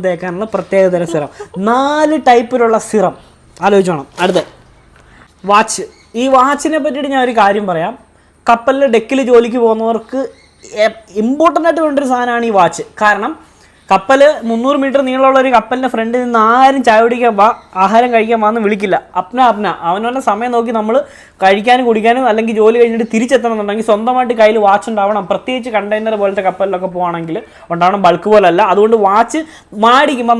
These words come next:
നല്ലൊരു വാ-, വാച്ച് മേടിക്കണം. നല്ല ക്വാളിറ്റിയിലൊരു വാച്ച് മേടിച്ചിട്ട് റഫ് യൂസിന് പറ്റുന്ന രീതിയിലുള്ള മേടിക്കണം. അതുപോലെ തന്നെ പവർ ബാങ്ക്. ഇത് എന്തിനാണെന്ന് ചോദിച്ചു കഴിഞ്ഞാൽ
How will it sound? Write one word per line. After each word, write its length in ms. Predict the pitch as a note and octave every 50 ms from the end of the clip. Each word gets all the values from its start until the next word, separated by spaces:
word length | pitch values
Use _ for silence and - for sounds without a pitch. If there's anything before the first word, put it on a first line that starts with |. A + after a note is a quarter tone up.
| A3 G#3
നല്ലൊരു 580 | G#3 A3 A#3 A#3+ B3 B3 C4 C4 B3 A3 G3 F3+
വാ-, 140 | D#3+ D#3 - - E3
വാച്ച് 260 | D#3+ D#3 E3 - E3+ E3
മേടിക്കണം. 360 | D3+ D3 C#3+ C3+ C#3 C3 C3 D3+ D#3
നല്ല 160 | D#3+ F3 G3+ F3+
ക്വാളിറ്റിയിലൊരു 520 | E3 E3 E3+ E3+ E3+ E3+ G#3 G3 F3+ F3 E3 D#3
വാച്ച് 240 | D3 D3 - F3+ F3
മേടിച്ചിട്ട് 420 | E3 D#3+ D3+ D#3 - E3 D#3+ C4 E4 E4+ - - E3+ F3
റഫ് 160 | F#3 - B3
യൂസിന് 260 | B3+ A#3 A3+ B3 A3+ F#3 F#3+
പറ്റുന്ന 320 | E3 - F#3+ G3 G3+ E3+ D#3
രീതിയിലുള്ള 300 | D#3 E3+ E3+ G3 G#3+ G3+
മേടിക്കണം. 280 | F3+ D#3+ D3+ D3+ C3+ - D3+ F#3
അതുപോലെ 240 | G3 A3 A#3 A3+ A3
തന്നെ 160 | A3 A3+ - -
പവർ 180 | F3 E3+ F3+ F#3 F#3
ബാങ്ക്. 160 | F3 E3 E3+ G3
ഇത് 60 | A3+ A3
എന്തിനാണെന്ന് 420 | A3 G#3+ A#3+ A#3+ A#3+ A#3+ A#3+ A#3+
ചോദിച്ചു 180 | A3 G#3+ A3 G#3+
കഴിഞ്ഞാൽ 240 | G#3+ G3 F#3+ F#3 A#3